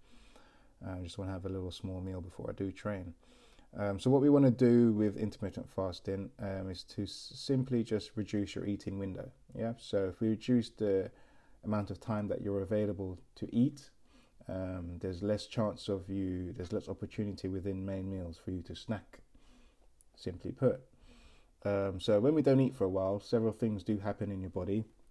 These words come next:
and, uh, the body will begin, uh, the processes of, like, cellular repair and these changing in hormone levels to make,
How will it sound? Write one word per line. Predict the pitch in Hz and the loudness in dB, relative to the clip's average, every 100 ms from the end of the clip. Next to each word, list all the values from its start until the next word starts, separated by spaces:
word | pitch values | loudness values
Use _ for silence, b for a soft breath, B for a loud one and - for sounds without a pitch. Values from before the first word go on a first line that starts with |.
| - - _ - - - - | -20 -20 _ -20 -20 -18 -6
and, | 101 98 92 95 - 98 | -2 -2 -2 -4 -6 -2
uh, | 95 | 0
the | 95 | 0
body | 90 110 110 | 4 4 4
will | 107 101 | 2 0
begin, | 101 107 104 | -2 -2 -2
uh, | 98 95 101 - | -2 -4 -6 -8
the | - | -8
processes | - 104 - 90 101 90 - | 0 0 0 -6 -6 -8 -8
of, | - - | -8 -6
like, | - 95 - | -6 -8 -4
cellular | - 104 98 98 | 0 2 2 -2
repair | 95 - 120 120 120 b b b b b | -2 2 4 6 2 b b b b b
and | - 95 95 90 | -6 -4 -2 -2
these | 95 92 90 | -2 -4 -4
changing | - 110 107 98 98 | 0 2 2 0 -4
in | 95 92 | -4 -4
hormone | 104 101 98 | -2 -2 -4
levels | 92 90 90 | -4 -4 -8
to | - 92 | -8 -8
make, | 98 95 - | -6 -8 -12